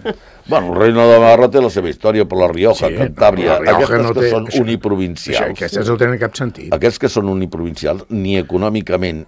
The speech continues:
Speaker 1: ni, ni d'allò, tenen, ni, ni geogràficament, no, no tenen cap
Speaker 2: No,
Speaker 1: sentit.
Speaker 2: no, no, no. Pot tenir sentit Astúries, eh? Perquè
Speaker 1: Sí.
Speaker 2: Astúries sí que és una cosa que té una tradició i de més.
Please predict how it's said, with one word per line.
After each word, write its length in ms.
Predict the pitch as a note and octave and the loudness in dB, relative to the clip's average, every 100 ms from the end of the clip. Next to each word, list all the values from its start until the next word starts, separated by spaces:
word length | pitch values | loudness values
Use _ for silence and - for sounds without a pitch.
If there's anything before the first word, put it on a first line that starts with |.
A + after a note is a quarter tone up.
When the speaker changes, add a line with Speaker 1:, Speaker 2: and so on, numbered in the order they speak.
| - | -14
Speaker 1:
ni, 420 | E2 D#2 D#2 D#2 | -12 -10 -10 -10
ni 260 | D2+ D#2 D2+ | -10 -10 -8
d'allò, 340 | D2 C#2+ - | -8 -8 -8
tenen, 340 | C#3 B2+ G#2+ F2 F2+ | -4 -4 -4 -8 -12
ni, 120 | E2 D#2+ | -12 -12
ni 200 | D#2+ C#2+ | -14 -12
geogràficament, 600 | C#2 C2+ - G#2+ F2 F2 | -12 -10 -10 -12 -12 -10
no, 100 | A2+ - | -10 -8
no 140 | B2+ B2+ | -8 -6
tenen 240 | D3 C3 | -6 -6
cap 140 | F2 - | -6 -8
Speaker 2:
No, 60 | |
Speaker 1:
sentit. 340 | G#2+ G#2 - C3+ | -8 -10 -8 -8
Speaker 2:
no, 80 | C#2 | -10
no, 100 | F#2 | -20
no. 160 | - _ _ _ - | -20 _ _ _ -10
Pot 180 | A2+ - | -10 -4
tenir 420 | C#3 C3 D#3 D3+ | -4 -2 -6 -8
sentit 380 | - A2+ C#3+ C#3+ | -10 -10 -10 -10
Astúries, 680 | G#2+ - D2 - C2+ - - _ _ _ - | -12 -12 -16 -16 -20 -20 -20 _ _ _ -20
eh? 60 | - - | -18 -14
Perquè 240 | D#2 F2+ | -14 -8
Speaker 1:
Sí. 120 | E2 | -4
Speaker 2:
Astúries 360 | A2+ A#2+ C3 C#3+ | -2 0 0 -2
sí 240 | A#2 B2 | -2 -4
que 200 | B2+ A#2 | -4 -6
és 100 | G#2 | -6
una 180 | G2 F2+ | -10 -12
cosa 360 | F2+ G2+ G2+ G2+ | -8 -8 -6 -10
que 100 | F#2 | -10
té 140 | A2 | -8
una 160 | A#2 A#2 | -6 -8
tradició 560 | F#2+ F2+ E2+ G2+ G#2+ | -8 -10 -10 -10 -8
i 80 | A#2 | -8
de 140 | G2+ E2+ | -8 -10
més. 240 | D#2+ - | -12 -16